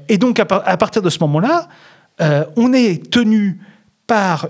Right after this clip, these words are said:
une majorité politique qu'on a construit autour de l'élargissement de notre base électorale. Et donc, en fait, on est tenu, en fait, par cette, par cette, par cette stratégie-là. Et à partir de ce moment-là, on a, en fait,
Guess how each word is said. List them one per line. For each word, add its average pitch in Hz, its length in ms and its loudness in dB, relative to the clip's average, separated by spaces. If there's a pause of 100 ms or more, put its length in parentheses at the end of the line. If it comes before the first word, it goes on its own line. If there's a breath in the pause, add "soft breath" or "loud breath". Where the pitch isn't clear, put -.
une 226 140 0
majorité 196 540 0
politique 160 640 -4 (100)
qu'on 254 260 -2
a 240 100 0
construit 202 720 -4 (200)
autour 240 420 -2
de 165 80 0
l'élargissement 139 920 -4
de 120 200 -16
notre 113 320 -16
base 113 180 -16
électorale. 147 560 -10 (720 loud breath)
Et 214 120 0
donc, 196 380 0
en 135 120 -8
fait, 330 400 -4
on 131 160 -2
est 120 160 -8
tenu, 190 360 0
en 151 80 -4
fait, - 280 -8
par - 180 -4
cette, 143 460 -6
par - 200 -12
cette, - 220 -8 (500)
par - 140 -10
cette - 160 -8
stratégie-là. 226 600 -4 (420 loud breath)
Et 226 140 0
à 180 60 -6
partir 170 300 -4
de 139 60 -4
ce - 140 -8
moment-là, 127 440 -8 (380 loud breath)
on 151 220 0
a, 143 280 -2
en 131 120 -10
fait, - 360 -4